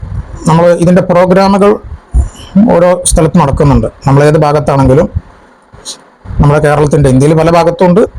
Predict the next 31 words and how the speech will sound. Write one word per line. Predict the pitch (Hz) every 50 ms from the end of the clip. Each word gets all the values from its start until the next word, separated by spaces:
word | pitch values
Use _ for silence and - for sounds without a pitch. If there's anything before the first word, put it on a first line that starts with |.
| - - - - -
മിക്ക | 147 - -
സ്റ്റേറ്റുകളിലും | - - 170 160 139 175 160 175 180 180
ഉണ്ട്. | 175 175 170 214 - - - -
നമ്മുടെ | 135 135 147 143
കേരളത്തിൽ | 147 139 147 156 160 147 - 185 226 392
നമുക്ക്, | 180 156 160 147 - 170 202 233 - -
നമ്മൾ | 175 170 160 160 165
ഏത് | 165 160 175
സ്ഥലത്താണോ | 170 - 165 151 143 - 160 156 160 160 - - - -
താമസിക്കുന്നത് | 143 143 151 - - - - 151 151
അതിന്റെ | 139 143 143 147 160 156 160 160
ഏകദേശം | 160 156 156 151 156 151 - 160 156
തൊട്ടടുത്ത് | 147 151 139 - 151 156 - -
എവിടെയെങ്കിലും | 160 151 147 151 151 156 160 156
ഒക്കെ | 143 139 151
ആയിട്ട് | 143 143 143
ഇതിന്റെ | 151 143 135 135 147 175 208 - _ - - - - - - -
പ്രോഗ്രാം | 147 151 156 151 170 175 175
നടക്കുന്നുണ്ടാവും. | 170 139 127 - 131 135 123 117 113 - - - - - - - - - - - - - - - - - - - - -
ഒരു | 151 151 156 151 147 151 - 156 147
ഇവന്റ്, | 147 151 156 135
ഇത് | 123 131
മനസ്സിലാക്കാനുള്ള, | 139 139 139 - 156 156 156 147 160 151 151 147 135 131 - - - _ _ - 151
ഇതിന്റെ | 135 139 139 139
ഒരു | 139 135 139
പ്രസന്റേഷനും | 135 135 135 - 143 147 143 151 147 - - 151 196 226 - -
ഇതുമായി | 147 139 135 143 147 147
ബന്ധപ്പെട്ട് | 143 139 139 143 139 143 131 139
മനസ്സിലാക്കാനുള്ള | 143 139 131 127 - 151 147 139 147 143 139 143 135
ചോദ്യോത്തരങ്ങൾ, | - 135 135 135 139 131 - 139 143 139 139 139
ചോദ്യങ്ങൾ | - 143 135 139 139 143 143 143 143 147